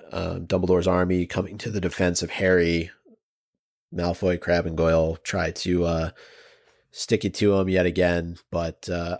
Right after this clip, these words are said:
I thought this is a defining moment. Um, and again, I know we keep talking about the implications for future books, but the fact that Dumbledore's army does come to his aid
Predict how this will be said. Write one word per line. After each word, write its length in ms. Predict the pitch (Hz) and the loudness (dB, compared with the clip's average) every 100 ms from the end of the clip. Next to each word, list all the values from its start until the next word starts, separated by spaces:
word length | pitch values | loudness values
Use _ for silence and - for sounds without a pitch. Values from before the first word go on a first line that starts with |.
| - | -2
I 100 | 147 | 0
thought 220 | 180 160 | 2 2
this 180 | 127 - | 0 2
is 100 | 101 | 2
a 40 | |
defining 540 | 90 87 - 92 95 85 | 2 -2 2 2 2 0
moment. 400 | 82 82 82 85 _ _ _ - | 0 0 -2 -4 _ _ _ -8
Um, 280 | 87 87 | -6 -6
and 120 | 87 87 | -6 -4
again, 540 | 82 104 90 87 87 - | 2 4 4 2 -4 -6
I 80 | 90 | -2
know 140 | 104 | 0
we 80 | 101 | 0
keep 200 | - 95 | 0 -2
talking 280 | 92 87 92 | 0 0 0
about 340 | 87 87 80 | 0 0 -2
the 120 | 95 | -4
implications 560 | 90 87 82 90 82 82 | -6 -6 -2 -2 -2 -6
for 120 | - | -10
future 380 | 85 135 139 120 | -2 2 4 2
books, 280 | 95 92 - | 4 0 0
but 180 | 113 113 | -4 -2
the 80 | |
fact 300 | 123 127 135 | -4 -2 -2
that 100 | 139 | -2
Dumbledore's 440 | 131 127 123 127 117 | -2 0 2 2 4
army 300 | 123 139 101 | 2 2 2
does 280 | 92 98 - | 2 0 0
come 240 | 104 101 | -6 -6
to 120 | 107 | -4
his 160 | 101 98 | -2 -2
aid 340 | 123 - - | -2 -4 -10